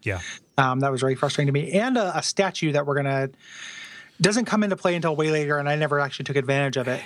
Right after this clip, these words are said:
Speaker 1: Yeah.
Speaker 2: But you find these, these Rogar statues are, like, "For those who stood upon us," I think it says.
Speaker 1: Mm-hmm.
Speaker 2: You have a certain weapon that can smash those, and if you smash all of them, you get these pieces of armor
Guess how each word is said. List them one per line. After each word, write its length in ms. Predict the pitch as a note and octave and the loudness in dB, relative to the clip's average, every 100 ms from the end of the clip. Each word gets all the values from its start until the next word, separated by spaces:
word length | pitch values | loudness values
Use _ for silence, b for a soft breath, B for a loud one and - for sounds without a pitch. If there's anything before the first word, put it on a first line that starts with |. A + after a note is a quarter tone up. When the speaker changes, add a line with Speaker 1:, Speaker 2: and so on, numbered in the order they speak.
| - | -2
Speaker 1:
Yeah. 80 | |
Speaker 2:
But 80 | C3+ | 0
you 140 | D#3 D#3 | 2 2
find 280 | G#3 G#3+ | 2 2
these, 260 | A3 F#3+ D3 - | 2 0 -2 -2
these 160 | E3 C#3 | 0 2
Rogar 280 | D#3 D#3 C#3 | 2 0 0
statues 400 | D3+ C#3+ D3 C3 | 0 -2 -2 0
are, 80 | |
like, 200 | C3 C3+ | 0 -2
"For 120 | - D#3 | 0 2
those 300 | D3+ D#3 C#3+ | 2 0 -2
who 60 | |
stood 220 | C#3 - C#3 | -2 0 0
upon 320 | B2 C#3 C3+ | 2 0 2
us," 240 | B2+ - | -2 -2
I 80 | D3 | -2
think 160 | C#3 C3+ | 0 0
it 80 | |
says. 400 | C3+ C#3 C#3+ C#3 - D3+ | 0 0 0 -4 -8 -16
Speaker 1:
Mm-hmm. 180 | C#3+ A#3 b b b b b | -18 -20 b b b b b
Speaker 2:
You 80 | F3 | 2
have 60 | |
a 40 | E3 | 2
certain 240 | A#3 G#3+ | 0 2
weapon 180 | F3+ E3+ | 0 0
that 80 | D#3 | -2
can 120 | C3 | 0
smash 480 | - - D#3 D3 - | -2 0 0 0 -2
those, 280 | C3+ C3 C3 | -2 0 0
and 120 | C#3+ | 0
if 80 | C#3 | 0
you 80 | |
smash 360 | C3+ - D#3 C#3 | 0 2 0 0
all 160 | C#3+ C#3 | 0 0
of 40 | |
them, 140 | C#3 C3+ | 0 0
you 80 | C3+ | 0
get 100 | C#3 | 0
these 140 | C3+ | 0
pieces 300 | - C#3+ C#3 | 0 0 0
of 100 | B2+ | -2
armor 560 | B2+ B2+ B2+ B2+ B2+ | 0 0 2 -2 -6